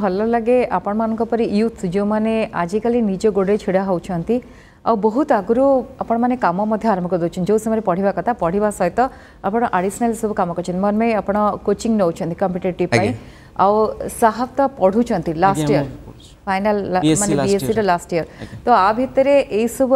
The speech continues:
Speaker 1: ଆରମ୍ଭ କରିବା, ଘରେ କେତେ ସପୋର୍ଟ ମିଳେ? ପ୍ରଥମେ ମନ୍ମୟ, ଆପଣଙ୍କୁ ଜାଣିବି।
Speaker 2: ଘରେ ତ ବହୁତ ସପୋର୍ଟିଭ୍, କାହିଁକି ନା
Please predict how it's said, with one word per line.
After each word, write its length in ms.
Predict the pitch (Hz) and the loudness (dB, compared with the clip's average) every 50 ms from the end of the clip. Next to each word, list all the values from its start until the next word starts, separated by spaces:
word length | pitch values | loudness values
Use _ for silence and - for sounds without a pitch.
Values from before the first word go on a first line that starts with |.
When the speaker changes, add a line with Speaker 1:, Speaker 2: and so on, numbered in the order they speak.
| - - | 0 0
Speaker 1:
ଆରମ୍ଭ 300 | 190 185 202 226 220 214 | -2 0 0 0 0 2
କରିବା, 360 | - 202 180 180 180 196 202 220 220 - - - - - - - - 196 | 2 2 2 2 2 2 2 2 -2 -6 -14 -18 -20 -20 -20 -12 -8 -6
ଘରେ 340 | 190 180 190 214 226 277 294 | -4 0 0 2 2 2 0
କେତେ 240 | 277 254 - - 247 | -2 -2 -2 -2 -2
ସପୋର୍ଟ 300 | - 240 226 - 180 170 | -2 -2 -2 -2 -2 0
ମିଳେ? 140 | 180 180 180 | 0 0 0
ପ୍ରଥମେ 320 | - 226 226 226 226 254 240 214 - - 190 | 0 -2 -2 -2 0 0 0 -2 -4 -4 -4
ମନ୍ମୟ, 240 | 214 202 214 226 | -2 -2 0 0
ଆପଣଙ୍କୁ 300 | 214 185 - 175 175 180 | -2 -2 -2 -4 -4 -4
ଜାଣିବି। 260 | 175 185 160 156 151 - - - - - - - - | -4 -6 -6 -6 -8 -10 -12 -18 -20 -20 -18 -6 0
Speaker 2:
ଘରେ 320 | 123 120 117 123 131 147 151 | 2 2 4 4 2 2 0
ତ 120 | 151 - 170 165 | 2 2 2 2
ବହୁତ 320 | 139 135 120 135 156 147 | 2 2 2 2 0 0
ସପୋର୍ଟିଭ୍, 560 | - - 143 127 - 143 147 139 160 160 151 147 | 2 0 -2 0 0 -2 0 2 0 0 0 2
କାହିଁକି 320 | 139 135 127 131 127 139 | 0 0 0 2 0 0
ନା 140 | 135 143 143 | 0 0 2